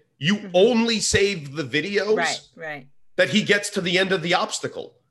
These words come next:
Speaker 2: You're
Speaker 1: The
Speaker 2: a
Speaker 1: other night, I
Speaker 2: coach.
Speaker 1: don't
Speaker 2: You know, you know the value of, of watching your own performance and, and figuring out where things went wrong so you don't do it again next time.
Speaker 1: I'm a bad dad.
Speaker 2: <laughs>
Speaker 1: I mean, I'll
Speaker 2: No,
Speaker 1: talk,
Speaker 2: it's,
Speaker 1: I'll, I'll tell,
Speaker 2: no, no,
Speaker 1: I'll
Speaker 2: no.
Speaker 1: tell you, I'll tell you the stories about, "Oh, look at me, look at this story I had with my son after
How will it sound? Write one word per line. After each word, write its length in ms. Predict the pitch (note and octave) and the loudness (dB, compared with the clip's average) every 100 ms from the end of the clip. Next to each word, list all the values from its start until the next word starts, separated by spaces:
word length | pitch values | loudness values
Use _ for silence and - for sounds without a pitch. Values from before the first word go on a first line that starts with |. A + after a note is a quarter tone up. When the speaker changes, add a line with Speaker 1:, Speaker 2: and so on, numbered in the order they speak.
| _ _ _ - | _ _ _ -10
Speaker 2:
You're 160 | B3+ | 0
Speaker 1:
The 60 | B4 | 2
Speaker 2:
a 40 | B4+ | 2
Speaker 1:
other 120 | - | 4
night, 200 | C#4+ D#4 | 6 6
I 20 | |
Speaker 2:
coach. 100 | C#4+ | 6
Speaker 1:
don't 80 | D4 | 4
Speaker 2:
You 120 | G4 | 2
know, 400 | B4+ A#4 D#4 - B3+ | 0 0 -2 0 0
you 140 | G4 | 2
know 260 | C5 A#4+ F#4 | 0 0 0
the 40 | |
value 440 | B3 A#3 A3+ A3+ A3 | 4 4 2 -2 -2
of, 160 | G#3 | -4
of 280 | - A3+ F#3+ | -6 -8 -6
watching 460 | F#3+ G3 G3 A3+ G3+ | -4 -4 -4 -8 -8
your 160 | G3 G3 | -6 -8
own 140 | G3 | -8
performance 760 | G3 F3+ G3 F3+ F#3 A#3 C4+ G#3+ | -12 -14 -10 -10 -8 -10 -8 -10
and, 280 | F3+ F3 - | -12 -14 -16
and 300 | F#3 F3+ F3 | -16 -16 -12
figuring 440 | A3 G3 G3 F#3 | -10 -6 -8 -8
out 160 | D#3+ F#3 | -10 -8
where 160 | E3+ | -10
things 340 | E3+ E3+ E3 F3+ | -10 -14 -16 -14
went 180 | D#3+ | -12
wrong 360 | F3 D#3+ D#3 G#3+ | -10 -8 -8 -10
so 100 | - | -12
you 100 | D#3 | -14
don't 200 | D#3 D3+ | -14 -14
do 120 | D#3+ | -14
it 60 | D3 | -12
again 260 | C#3+ C#3+ | -12 -12
next 280 | C#3+ C#3 - | -12 -14 -16
time. 280 | D#3 D#3 C#4+ _ _ _ _ - _ _ - | -16 -14 -16 _ _ _ _ -20 _ _ -2
Speaker 1:
I'm 100 | - | 2
a 60 | F#3 | 4
bad 260 | G#3 A#3 | 6 8
dad. 400 | - - F#4+ C#5 - _ | 8 8 8 4 2 _
Speaker 2:
<laughs> 140 | - | -4
Speaker 1:
I 60 | - | 2
mean, 120 | G#3+ | 4
I'll 80 | B3+ | 6
Speaker 2:
No, 60 | - | 8
Speaker 1:
talk, 180 | C6+ - | 10 10
Speaker 2:
it's, 180 | F3 F3+ | 6 4
Speaker 1:
I'll, 120 | G#3 | 4
I'll 40 | |
tell, 140 | - A#3 | 6 6
Speaker 2:
no, 60 | |
no, 60 | B4 B4 | 4 4
Speaker 1:
I'll 80 | - | 6
Speaker 2:
no. 60 | |
Speaker 1:
tell 140 | G#4 G3+ | 6 4
you, 60 | E3+ | 4
I'll 160 | G3+ - | 2 2
tell 160 | C4+ D#4+ | 4 4
you 100 | C4+ | 4
the 120 | F3+ | 2
stories 380 | - A3 G#3 D#3+ | 0 2 2 2
about, 240 | F3+ F3 | 4 4
"Oh, 140 | F3+ D#3 | 4 2
look 220 | E3+ F#3 | 0 -2
at 80 | C#3+ | 2
me, 120 | F3+ | 2
look 140 | D#3 | 2
at 80 | F3 | 2
this 140 | D3 - | 0 0
story 260 | F3+ E3+ | 2 4
I 80 | D3 | 6
had 160 | D#3+ D#3+ | 4 2
with 80 | C3+ | 2
my 140 | B2+ | 0
son 320 | - F3+ E3+ | 2 2 4
after 320 | C3 - B2+ | 2 0 -6